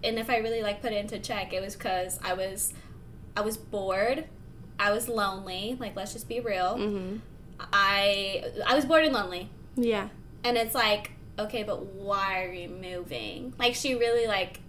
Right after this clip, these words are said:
Speaker 1: you need a friend that's gonna check you, okay? 'Cause I wasn't getting checked by my family. My family was like, "Go for it!" <laughs> I'm like, "Yeah!" And
Speaker 2: Yeah.
Speaker 1: Haley was like,
Speaker 2: I was
Speaker 1: Okay,
Speaker 2: like,
Speaker 1: but why are you
Speaker 2: "But bitch,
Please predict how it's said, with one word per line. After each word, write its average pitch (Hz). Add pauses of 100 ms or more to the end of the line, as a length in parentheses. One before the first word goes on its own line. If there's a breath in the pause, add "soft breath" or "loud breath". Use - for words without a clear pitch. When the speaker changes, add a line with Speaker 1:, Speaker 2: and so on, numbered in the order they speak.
(100)
Speaker 1:
you 254
need 403
a 440
friend 320
that's 269
gonna 208
check -
you, - (160)
okay? 302
'Cause 220 (100)
I 262
wasn't 277
getting 233
checked 220
by 202
my 185
family. 175
My 247
family 262
was 302
like, 370
"Go 466
for 508
it!" 294
<laughs> -
I'm -
like, 523 (180)
"Yeah!" 359
And 320
Speaker 2:
Yeah. 302
Speaker 1:
Haley 254
was 254
like, 254 (360 loud breath)
Speaker 2:
I -
was -
Speaker 1:
Okay, 262
Speaker 2:
like, -
Speaker 1:
but 240
why 226
are 247
you 240
Speaker 2:
"But 208
bitch, 220